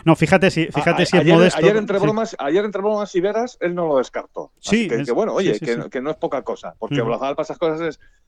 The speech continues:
Speaker 2: Chema para esas cosas es serio, ¿sabes? Te quiero decir,
Speaker 1: Sí, sí,
Speaker 2: si
Speaker 1: sí.
Speaker 2: él tuviese ya clarísimo a día de hoy que no va a jugar en Valderrama,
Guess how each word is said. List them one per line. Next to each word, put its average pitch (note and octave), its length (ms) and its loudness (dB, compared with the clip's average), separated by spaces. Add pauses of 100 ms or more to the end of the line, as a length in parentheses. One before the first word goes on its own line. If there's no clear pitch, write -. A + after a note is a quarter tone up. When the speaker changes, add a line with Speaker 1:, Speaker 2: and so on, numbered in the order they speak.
(120)
Speaker 2:
Chema D#3+ 260 -2
para E3+ 120 -2
esas E3 120 -6
cosas F#3+ 220 0
es E3 100 0
serio, B2 380 -4
¿sabes? A#2 320 -4
Te C#3 100 -10
quiero C3+ 160 -4
decir, D#3 180 2
Speaker 1:
Sí, E3 200 4
sí, - 60 -8
Speaker 2:
si D#3 160 -6
Speaker 1:
sí. D3+ 60 0
Speaker 2:
él D3 120 -4
tuviese E3 320 0
ya E3 100 -2
clarísimo D#3+ 640 -2
a - 20 0
día D#3 180 2
de D#3+ 120 4
hoy D#3+ 140 2
que B2 140 0
no B2+ 140 -2
va D3+ 80 -2
a C#3+ 40 -6
jugar C#3 220 -2
en C#3 60 -8
Valderrama, D3 480 -4